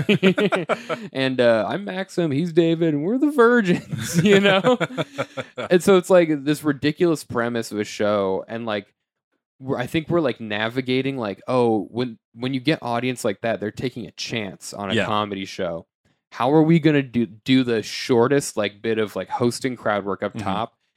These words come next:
Speaker 1: and just go right into the most, like, high energy, engaging comedian
Speaker 2: Yeah.
Speaker 1: just to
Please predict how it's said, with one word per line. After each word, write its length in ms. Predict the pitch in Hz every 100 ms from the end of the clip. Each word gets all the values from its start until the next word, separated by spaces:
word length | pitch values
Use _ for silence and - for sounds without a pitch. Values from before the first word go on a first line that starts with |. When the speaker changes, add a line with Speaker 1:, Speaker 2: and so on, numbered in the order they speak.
| _
Speaker 1:
and 140 | 113 117
just 160 | 117
go 100 | 123
right 420 | 107 98 101 107 117
into 240 | 113 120
the 140 | 104 98
most, 380 | 101 104 101 95
like, 140 | 95
high 300 | - 110 110
energy, 400 | 107 104 104 101
engaging 580 | 95 92 98 98 98 95
comedian 540 | - 95 90 92 92
Speaker 2:
Yeah. 140 | 104 101
Speaker 1:
just 200 | 104 -
to 140 | 104